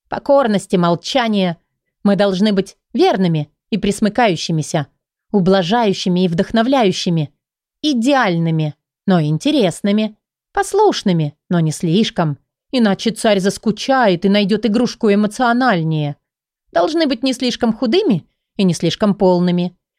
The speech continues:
не чрезмерно развратными и не излишне скромными. И так в любых крайностях.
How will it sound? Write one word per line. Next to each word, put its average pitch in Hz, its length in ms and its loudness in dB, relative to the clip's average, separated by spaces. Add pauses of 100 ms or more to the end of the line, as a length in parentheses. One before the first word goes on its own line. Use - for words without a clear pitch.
(100)
не 196 180 2
чрезмерно 208 720 2
развратными 254 840 0 (260)
и 294 80 -2
не 240 200 2
излишне 208 400 0
скромными. 170 720 0 (380)
И - 80 -4
так 262 240 -4
в 214 80 -2
любых 240 380 0
крайностях. 175 720 -2